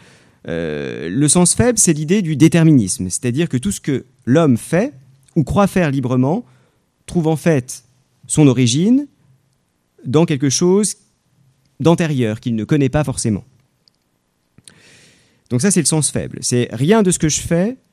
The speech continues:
n'est dû au hasard. Et donc, si on remet bout à bout la chaîne de cause et cause, euh, de cause et de conséquences, on peut redécrire, euh, la totalité de mes actions.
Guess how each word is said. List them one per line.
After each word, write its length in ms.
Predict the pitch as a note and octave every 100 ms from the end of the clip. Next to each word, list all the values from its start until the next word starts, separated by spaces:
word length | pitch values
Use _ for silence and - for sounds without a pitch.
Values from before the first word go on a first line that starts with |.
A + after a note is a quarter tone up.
| _ _ _ _ _ _ -
n'est 140 | C#3
dû 120 | C#3+
au 100 | F3+
hasard. 480 | C#3+ A#2+ F#2 - _ _ _ _ -
Et 80 | A#2+
donc, 300 | C#3+ F3+ -
si 260 | - - D#3
on 240 | A#2 - -
remet 560 | - - C#3 C#3+ D#3
bout 200 | B2+ C3
à 80 | C3
bout 320 | B2 C3+ G#2+ _ _
la 80 | -
chaîne 200 | G#2+ C3
de 80 | G#2+
cause 180 | A2 G2+
et 60 |
cause, 200 | F#2+ F#2 - -
euh, 320 | G2+ G2 F#2+
de 400 | F#2 F#2+ - - _
cause 240 | - C#3 A2
et 80 | D#3+
de 80 | A#2+
conséquences, 720 | A2 A2 G2+ D#3 G#3 B3 - - - - - - - -
on 140 | E3
peut 140 | C#3+ A#3
redécrire, 840 | F3 G3 F3 - G3+ A#3 B3+ - - -
euh, 120 | A2+ A2+
la 80 |
totalité 380 | B2+ B2+ A#2 E3+
de 60 | F#3+
mes 120 | A#2+
actions. 300 | A2 -